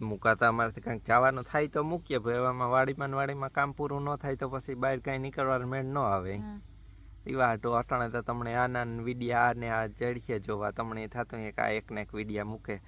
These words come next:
Speaker 2: કરના, કરના.
Speaker 1: કરના ને કરના. ભાઈ, અમારાથી કંઈ નીકળાતું નથી, અમે તમને નવું નવું કોન્ટેન્ટ પ્રોવાઈડ કરીએ.
Speaker 2: હા. બનતી મહેનત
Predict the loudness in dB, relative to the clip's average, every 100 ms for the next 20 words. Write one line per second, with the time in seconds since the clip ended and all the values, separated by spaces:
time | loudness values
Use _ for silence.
0 | -16 -8 -6 -4 -6 -8 -10 -10 -2 0
1 | 0 -2 -4 -4 -2 -2 -2 2 2 2
2 | 2 2 0 -4 -4 -4 -4 -4 0 0
3 | 0 -6 -6 -8 -6 -4 -4 -6 -6 -6
4 | -4 -2 -2 -4 -6 -4 -4 -4 -8 -4
5 | -2 -2 -2 -6 -6 -6 -10 -14 -16 -14
6 | -14 -18 -20 -20 -20 -20 -20 -20 -20 -20
7 | -20 -20 -20 -8 -4 -2 -2 -4 -2 -4